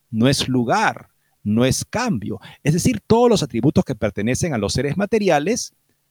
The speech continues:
y no a su fuente, el Ser Supremo. De modo que los contornos de lo que se ha vuelto, de, de lo que sé, o sea, de, de lo que es Dios, se ha vuelto algo más claro al negar de él al menos lo que no es.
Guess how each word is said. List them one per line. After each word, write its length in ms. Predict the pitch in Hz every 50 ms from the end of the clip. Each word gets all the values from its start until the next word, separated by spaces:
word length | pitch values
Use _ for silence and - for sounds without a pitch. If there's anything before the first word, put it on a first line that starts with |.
| _ _ _
y 180 | - 170 131
no 500 | 110 98 104 107 107 113 131 165 185 - _ _
a 200 | - - 101 95
su 220 | - - - - -
fuente, 640 | - - 208 233 190 117 95 - - 135 160 196 - _ _ _ _
el 140 | - 220 208
Ser 180 | - - 123 107
Supremo. 520 | - 131 - 233 240 156 107 - - - _ _ _ - - - - - -
De 80 | -
modo 260 | 196 220 269 294 294 254
que 320 | - 208 190 185 170 - _ _ _ _ _ _
los 680 | - 131 131 143 147 147 143 143 139 135 131 120 - -
contornos 1040 | - 131 123 120 117 - _ 226 247 226 185 135 131 131 139 151 170 - - - _ _ _ _ _ _
de 120 | _ 120 117
lo 160 | 120 120 113
que 140 | - 123 123
se 160 | - - 160
ha 60 | 160
vuelto, 640 | 160 151 165 185 165 135 110 - - 147 165 175 - _ _ _ _ _ _ _ _ _ _ _ _ _ _ _ _ _ _
de, 420 | 117 104 113 107 104 101 101 - - _
de 320 | 131 110 98 110 113 107
lo 160 | 110 107 104
que 200 | - - 110 95
sé, 380 | - - - 190 208 233 277 - _ _ _
o 60 | -
sea, 140 | - 120 110
de, 120 | 101 110
de 140 | 101 101 113
lo 80 | 104 101
que 100 | - 180
es 100 | 190 147
Dios, 200 | 143 143 175 170
se 80 | -
ha 20 | 139
vuelto 220 | 143 143 131 151
algo 140 | 147 143 143
más 160 | 151 151 -
claro 280 | - - 190 190 202 - -
al 300 | 135 135 135 139 131 135
negar 720 | 139 139 139 135 143 165 175 180 175 170 160 - 120 110
de 180 | 110 110 117
él 100 | 123 120
al 120 | 113 113 110
menos 440 | 107 110 107 107 113 139 147 - -
lo 140 | 110 107 95
que 120 | - 107
no 160 | 101 117 170 220
es. 360 | 190 110 - - - -